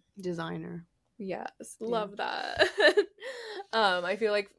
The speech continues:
Speaker 2: modeling has, like, inspired you and, like, g-, probably gave you, like, a cheat sheet for everything that you're doing now, right? 'Cause you're
Speaker 1: Yeah.
Speaker 2: kind of, like, watching the other designers and you see how they operate,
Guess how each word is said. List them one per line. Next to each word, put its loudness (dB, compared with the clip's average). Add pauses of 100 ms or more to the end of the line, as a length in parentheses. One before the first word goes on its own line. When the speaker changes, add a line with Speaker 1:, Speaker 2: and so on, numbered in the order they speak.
(420)
Speaker 2:
modeling 2
has, -8
like, -2
inspired -2
you -2
and, -4
like, -10
g-, -6
probably 2
gave 0
you, 2
like, 0
a -2
cheat -8
sheet -4
for -2
everything -4
that -6
you're -6
doing -4
now, -6
right? -4
'Cause -6
you're 2
Speaker 1:
Yeah. 0
Speaker 2:
kind 0
of, -4
like, -4
watching -4
the -6
other -4
designers -6
and -10
you -12
see -8
how -6
they -2
operate, -2